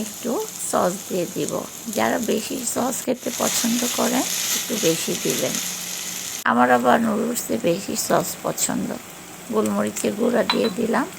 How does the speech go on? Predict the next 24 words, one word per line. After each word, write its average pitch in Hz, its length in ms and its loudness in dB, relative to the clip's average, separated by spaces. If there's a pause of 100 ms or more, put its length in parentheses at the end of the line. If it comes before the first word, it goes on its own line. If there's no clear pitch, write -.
(880)
আমি 240 220 4
কিন্তু 240 260 4
এখানে 269 200 2 (100)
কোনো 247 220 2
কাঁচামরিচ 208 580 0 (140)
কিছুই 208 340 -2 (100)
দেইনি, 165 300 0 (140)
শুধু - 200 -4 (100)
গোলমরিচের 208 640 -2
গুঁড়া 170 200 2 (120)
দিয়েছি। 160 420 -4 (1080)
এখন 214 260 -4
নুডলসটা 208 460 -2 (100)
দিয়ে 208 240 2
দিচ্ছি। 220 400 -2 (1800)
খুব 285 180 2 (160)
সহজেই 240 540 4 (140)
এই 285 120 4 (1200)
রান্নাটা 202 540 0
হয়ে 214 220 2 (100)
যায়, - 200 -2 (420)
এর 226 140 -2
চেয়ে 247 300 -4 (120)
সহজ 226 240 0